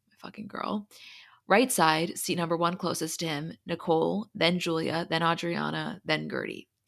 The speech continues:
And what I see so far on social media is people losing it that Nicole is in spot number one, which I understand. But if you think about it, based on the way that it's split up,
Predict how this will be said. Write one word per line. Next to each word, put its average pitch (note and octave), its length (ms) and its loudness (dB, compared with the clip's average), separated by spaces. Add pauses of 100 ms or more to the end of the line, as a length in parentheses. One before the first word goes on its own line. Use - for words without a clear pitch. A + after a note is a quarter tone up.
(600)
And F#3 80 2
what F#3 80 8
I F#3 80 8
see D4 160 6
so A#3+ 120 4
far F3+ 200 2
on E3 60 0
social E3 260 0
media F#3+ 240 4
is D#3 100 4
people D#3 340 0
losing F3+ 340 4
it D#3 100 -4
that - 120 -2
Nicole D#3+ 360 2
is D#3+ 100 0
in D#3 80 -6
spot D#3+ 260 0
number D3+ 220 -2
one, D#3 340 -4 (360)
which G#3+ 160 6
I G#3+ 200 6
understand. D#4 640 6
But F#3+ 140 4
if G3+ 140 0
you G3+ 80 2
think E4+ 240 2
about E3 320 6
it, F3 180 2 (800)
based D#4 260 8
on F#4+ 120 6
the A#3+ 80 6
way G#3+ 160 6
that B3 100 8
it's G3 160 2
split F#3 260 4
up, F#3+ 320 4